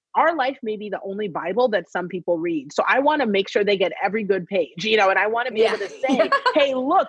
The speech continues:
Speaker 1: this is all, look at the things he's done in my life." And I always give credit where it's due.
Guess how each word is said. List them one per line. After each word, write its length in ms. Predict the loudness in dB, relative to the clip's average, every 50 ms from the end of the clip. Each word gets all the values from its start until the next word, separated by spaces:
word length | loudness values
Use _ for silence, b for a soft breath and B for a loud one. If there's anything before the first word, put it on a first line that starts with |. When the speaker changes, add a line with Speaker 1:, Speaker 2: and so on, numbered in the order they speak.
| 0
Speaker 1:
this 260 | -2 0 0 0 0 -2
is 140 | -4 -6 -6 -2 2
all, 360 | 2 4 4 4 2 0 -4 -8 -6
look 240 | -2 -2 -2 0 -2 -2
at 80 | -2
the 100 | -2 -2 -4
things 220 | -6 -8 -8 -6 -6
he's 160 | -6 -4 -2
done 160 | -2 -2 -2 -2
in 60 | -4
my 120 | -6 -6
life." 260 | -4 -4 -4 -4 -6 -6
And 100 | -8 -8
I 40 | -8 -6 -4 -2
always 280 | -2 -2 -2 -6 -10
give 160 | -10 -10 -12 -10
credit 400 | -8 -6 -4 -4 -4 -4 -6 -6
where 100 | -6 -6
it's 160 | -8 -10 -12 _
due. 180 | -4 -2 -2